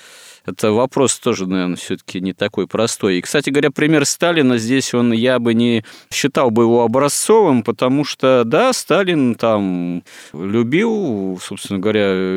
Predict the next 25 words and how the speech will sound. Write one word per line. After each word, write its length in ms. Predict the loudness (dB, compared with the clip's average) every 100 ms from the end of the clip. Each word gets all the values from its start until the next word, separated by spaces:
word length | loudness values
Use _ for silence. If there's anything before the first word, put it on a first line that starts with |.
| -2 -4 -6 -10
вину 460 | -8 -2 2 2
на 100 | 2
кого-то 400 | 0 -2 -2 -4
повесить. 720 | -4 -2 0 2 0 -2 -6 -6
Там 300 | -4 -2 -4
в 40 |
сорок 240 | -4 -4 -2
первом 320 | 0 0 0
году 260 | 0 2 2
ряд 200 | 2 0
генералов 640 | -2 0 0 0 0 -2
во 80 | -4
главе 400 | -2 0 2 0 -4 -20 -20 -20 -16
с 220 | -6 -6
Павловым, 800 | -4 0 0 2 0 0 -2 -4 -4
командующим, 720 | -2 0 0 -2 -4 -6 -10
там, 220 | -8 -4
одним 300 | -4 -2 -4
из 100 | -4
командующим 640 | -4 -2 0 -2 -4 -6 -2
Западным 640 | -2 -4 -6 -6 -6 -4
округом, 500 | -4 -4 -6 -6 -8 -12 -20 -20
просто-напросто 720 | -10 -8 -4 -4 -4 -6 -6 -4
были 280 | -2 0
расстреляны. 1120 | 0 -2 -4 -4 -2 2 2 2 0 0 -4